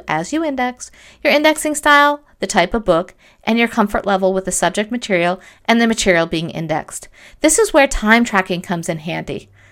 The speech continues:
And please let me know if I'm beginning to sound like a broken record about my emphasis on time tracking.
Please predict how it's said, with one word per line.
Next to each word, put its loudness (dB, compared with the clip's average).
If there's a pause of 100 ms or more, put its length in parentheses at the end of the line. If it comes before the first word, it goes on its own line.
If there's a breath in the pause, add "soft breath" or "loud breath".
(300 soft breath)
And -4 (140)
please 0
let 6
me 2
know 6
if 0
I'm 2
beginning -6
to -2
sound 2
like -6
a -14
broken 2
record 0 (300 loud breath)
about 2
my -2
emphasis -8
on -8
time -10
tracking. -12